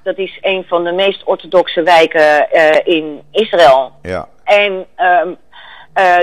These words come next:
Speaker 1: dat die, eh, zo, eh, maar ook een wetenschapper. En dat die zo,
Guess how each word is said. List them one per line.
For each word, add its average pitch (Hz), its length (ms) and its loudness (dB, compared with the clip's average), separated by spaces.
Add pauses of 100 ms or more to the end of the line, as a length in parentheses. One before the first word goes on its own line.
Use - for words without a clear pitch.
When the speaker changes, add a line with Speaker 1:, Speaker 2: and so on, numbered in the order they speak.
Speaker 1:
dat 185 220 2
die, 226 320 -4
eh, 175 160 0
zo, 247 480 4
eh, - 440 -6
maar 208 320 4 (220)
ook 269 300 4
een 175 120 -6
wetenschapper. 240 680 -8 (220)
En 196 240 -4
dat 185 200 0
die 208 220 -8
zo, 220 540 2